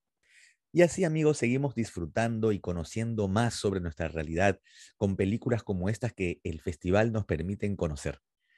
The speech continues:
Qué bueno poder viajar a través de estas películas y conocer otras culturas y cosas tan cercanas a nosotros, pero que quizás no sabíamos.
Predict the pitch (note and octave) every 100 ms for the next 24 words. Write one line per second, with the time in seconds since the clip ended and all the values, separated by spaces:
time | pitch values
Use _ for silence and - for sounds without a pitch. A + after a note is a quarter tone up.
0 | _ - G2 G2+ G#2+ G#2 E2 E2+ G2 G2+
1 | _ _ - F#2 E2+ - C3+ C#3+ - F#2
2 | E2+ F2 A2+ - F#2+ F2+ F#2+ A2+ G#2 F#2+
3 | A2+ B2+ A#2+ A2 F#2+ F#2 - C3+ - _
4 | _ _ _ _ _ - F3+ D#3 - A#2
5 | G#2+ D3+ C3+ - _ - - G#2 C3 C3
6 | - C#3+ C3 A2 B2+ B2 A2 F2+ F2 A#2
7 | G#2+ G2+ - F2 E2+ E2 E2 G2 - _
8 | _ _ _ F#2+ G#2 - E2+ E2 D#2 D2
9 | C#2+ - -